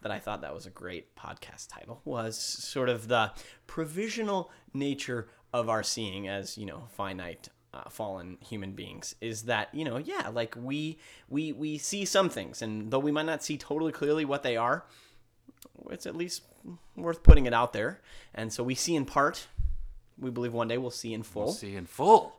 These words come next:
Speaker 1: Yes.
Speaker 2: We see now as though through a glass.
Speaker 1: Darkly.
Speaker 2: Darkly.
Speaker 1: Darkly, exactly. So it's kinda, it's kinda that, you know, so obscure, um, a little, you know, a, a little esoteric, but
Speaker 2: Well, there it is now.
Speaker 1: Yeah.
Speaker 2: The secret has been revealed.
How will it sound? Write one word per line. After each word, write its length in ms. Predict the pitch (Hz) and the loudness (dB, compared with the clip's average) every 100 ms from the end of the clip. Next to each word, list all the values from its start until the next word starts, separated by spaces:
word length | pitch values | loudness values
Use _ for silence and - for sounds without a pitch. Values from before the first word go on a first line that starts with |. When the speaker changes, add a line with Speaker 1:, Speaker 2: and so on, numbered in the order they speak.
| - | -6
Speaker 1:
Yes. 400 | 131 226 - - | 2 2 2 -2
Speaker 2:
We 140 | 127 123 | -2 -4
see 260 | - 123 | -2 -2
now 460 | 101 123 190 127 113 | 0 0 2 2 0
as 200 | 107 98 | -4 -2
though 200 | 107 95 | -2 -2
through 420 | - 127 123 101 | -6 -6 -4 -4
a 60 | 85 | -6
glass. 800 | 82 120 151 - - - - - - _ - | -6 -6 -6 -10 -16 -16 -16 -18 -20 _ -8
Speaker 1:
Darkly. 140 | - 110 | 2 8
Speaker 2:
Darkly. 640 | 170 135 101 90 78 - 185 | 8 6 -2 -2 -4 -8 -8
Speaker 1:
Darkly, 480 | - 131 - 107 98 | 0 2 0 -2 -4
exactly. 580 | 98 117 143 131 - 107 | -6 2 6 6 6 -2
So 180 | - 156 | -2 0
it's 160 | 175 - - | 0 -2 -4
kinda, 260 | 247 254 226 | 2 2 2
it's 140 | 185 | -2
kinda 260 | - 220 214 | 2 2 4
that, 260 | 127 135 | 6 6
you 100 | 156 | 4
know, 160 | 135 120 | 0 0
so 260 | 135 127 113 | -2 -2 -2
obscure, 600 | 131 - - 127 127 - - - - - | -4 -6 -2 0 0 -4 -20 -20 -20 -12
um, 360 | 95 101 95 104 - 110 | -10 -8 -10 -12 -14 -8
a 40 | |
little, 400 | 117 117 113 113 | -6 -2 -4 -4
you 120 | - 107 | -8 -8
know, 140 | 95 95 - - - - 95 - | -10 -12 -16 -16 -16 -16 -18 -16
a, 280 | 98 - | -16 -16
a 20 | 117 | -12
little 320 | 120 107 107 | -10 -10 -10
esoteric, 680 | 107 117 - 104 101 - - | -8 -8 -6 -6 -6 -8 -12
but 200 | 98 - - - - | -12 -14 -20 -20 -14
Speaker 2:
Well, 140 | 90 | -8
there 200 | 87 90 92 | -4 -2 -2
it 60 | |
is 280 | 95 90 - | -2 -4 -6
now. 380 | 87 95 95 78 | -2 0 0 -2
Speaker 1:
Yeah. 180 | 110 95 - - _ - | -4 -6 -10 -20 _ -14
Speaker 2:
The 40 | |
secret 520 | 87 - 110 101 110 104 | -10 -4 -4 0 -2 -2
has 220 | 90 80 | -6 -8
been 320 | 92 95 95 | -6 -6 -4
revealed. 640 | 95 87 95 90 76 69 | -4 -4 -4 -2 -4 -8